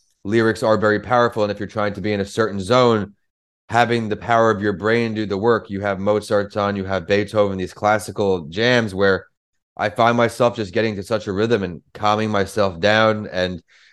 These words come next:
you're about to really start kicking off your writing journey. So I'm interested to see how it works for you, because that is something that truly does wonders for me. We all have our systems in place for whatever we do. And for me, when I get started,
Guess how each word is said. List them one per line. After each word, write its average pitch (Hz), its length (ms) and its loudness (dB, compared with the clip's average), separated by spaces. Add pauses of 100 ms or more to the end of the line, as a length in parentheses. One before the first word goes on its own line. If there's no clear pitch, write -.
you're 101 160 2
about 110 280 4
to 107 100 -4
really 104 180 4
start 101 260 -2
kicking 104 280 -4
off 101 180 0
your 98 140 -4
writing 101 320 0
journey. 101 320 -2
So 98 160 -2
I'm 95 80 -4
interested 101 400 -6
to 95 80 -8
see 101 200 -4
how 98 220 4
it 92 60 0
works 98 240 0
for 95 100 -8
you, 98 220 0
because 98 260 -4
that 101 140 2
is 101 120 -2
something 104 320 -2
that 90 220 0 (500)
truly 117 380 2
does 104 220 2
wonders 107 400 0
for 110 100 -6
me. 104 220 -2
We 101 140 0
all 107 180 6
have 107 240 4
our 98 300 0 (360)
systems 117 560 -2
in 104 100 -4
place 113 320 0
for 107 160 0
whatever 104 300 4
we 101 140 -2
do. 107 240 -2
And 101 100 -8
for 101 80 -8
me, 107 220 -2
when 104 120 0
I 101 60 0
get 95 160 -4
started, 104 500 0